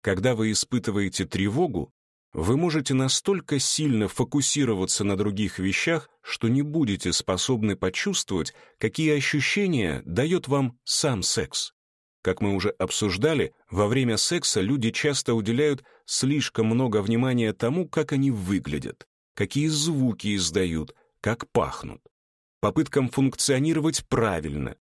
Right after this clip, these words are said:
попыткам игнорировать физическую или эмоциональную боль, или попыткам выяснить, как себя чувствует их партнёр. Очевидно, что когда голова уже и так забита столькими мыслями,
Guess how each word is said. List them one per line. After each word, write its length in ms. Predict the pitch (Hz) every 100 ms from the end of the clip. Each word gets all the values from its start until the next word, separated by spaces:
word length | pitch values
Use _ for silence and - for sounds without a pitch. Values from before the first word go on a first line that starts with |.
| _ _
попыткам 560 | 117 160 160 156 127 -
игнорировать 680 | 143 127 131 143 170 107 98
физическую 880 | - 139 117 160 - 127 - 120 113
или 300 | 143 139 -
эмоциональную 960 | 143 139 135 151 143 139 131 113 113 120
боль, 320 | 101 73 57 _ _ _ _
или 140 | 123 135
попыткам 540 | 143 160 143 147 135
выяснить, 540 | 151 185 143 165 143
как 200 | - 160
себя 280 | - 165 156
чувствует 580 | - 165 147 - 143 131 - _
их 240 | - 139 -
партнёр. 560 | 123 - - 67 - _ _ _ _ _ _ _
Очевидно, 680 | 85 - 95 104 139 104 71 - - _
что 340 | - - 110
когда 320 | 98 107 95 110
голова 440 | 101 110 110 113
уже 360 | - 113 113 120
и 20 |
так 400 | 117 - 117 82
забита 500 | 82 95 95 120 98
столькими 600 | - - 135 110 - 104
мыслями, 640 | 104 151 180 - 127 90